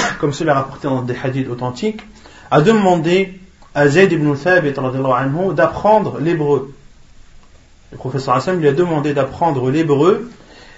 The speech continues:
car le prophète, sallallahu alayhi wa sallam, a dit, en parlant, euh, du peuple juif, que le prophète, sallallahu alayhi wa sallam, n'avait pas confiance en eux. Inni la amanuhum ala kitab. Je n'ai pas confiance en, en, en eux,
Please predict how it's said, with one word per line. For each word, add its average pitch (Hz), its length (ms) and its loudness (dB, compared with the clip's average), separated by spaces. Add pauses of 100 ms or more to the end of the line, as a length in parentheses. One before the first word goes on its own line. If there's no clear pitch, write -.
(160)
car 180 360 8
le 151 80 0
prophète, 156 240 -6
sallallahu 147 240 -2
alayhi 185 160 -4
wa 160 80 0
sallam, 151 40 0
a 139 40 -4
dit, 196 320 -4 (300)
en 135 80 -4
parlant, 151 540 2 (200)
euh, 120 540 -6
du 127 160 -6
peuple 160 300 -2
juif, 139 340 -6
que - 80 -6
le 139 80 -6
prophète, 143 240 -6
sallallahu 135 240 -6
alayhi - 80 -10
wa 170 60 -6
sallam, 170 80 -6
n'avait 127 200 -2
pas 160 120 -2
confiance 135 500 -8
en 120 60 -12
eux. 117 240 -10
Inni 147 440 -6 (240)
la 131 160 0 (180)
amanuhum 147 600 -2 (300)
ala 135 280 2
kitab. 123 500 2
Je 123 160 -4
n'ai 160 260 -2
pas 170 140 0
confiance 147 500 -8
en, 127 60 -4
en, 123 640 -6
en 131 100 -2
eux, 220 300 0